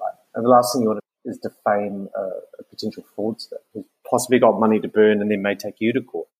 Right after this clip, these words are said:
The insurance was a, was clearly a gateway to get clients into his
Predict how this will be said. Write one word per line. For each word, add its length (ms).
The 100
insurance 600
was 120
a, 160
was 160
clearly 400
a 40
gateway 480
to 80
get 240
clients 580
into 300
his 240